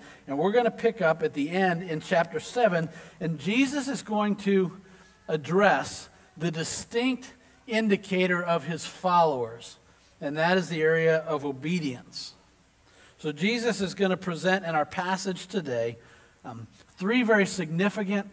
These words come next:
contrasts regarding how we live our lives of faith. He's gonna talk about a broad road and a narrow road. He's going to talk about,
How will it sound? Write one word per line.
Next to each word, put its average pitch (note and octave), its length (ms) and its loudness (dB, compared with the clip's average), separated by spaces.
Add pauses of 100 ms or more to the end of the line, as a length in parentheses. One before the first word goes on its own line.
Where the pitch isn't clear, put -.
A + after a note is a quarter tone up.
(120)
contrasts C3+ 1080 -8 (460)
regarding D#3+ 500 2
how E3 300 2
we F#3+ 160 4
live E3 300 0
our D3 300 2
lives C#3 580 -2 (260)
of C3+ 100 -10
faith. - 540 -12 (320)
He's F3 160 -2
gonna G#3+ 180 2
talk G#3 260 4
about F#3+ 280 8
a D#3+ 80 2
broad F3+ 440 4
road B2+ 460 -2 (720)
and D#3+ 120 -4
a D#3+ 60 -2
narrow D#3+ 460 0
road. A#2 380 -4 (840)
He's G3 220 -2
going G3+ 300 0
to F3 60 -4
talk F#3+ 360 -2
about, D#3+ 500 2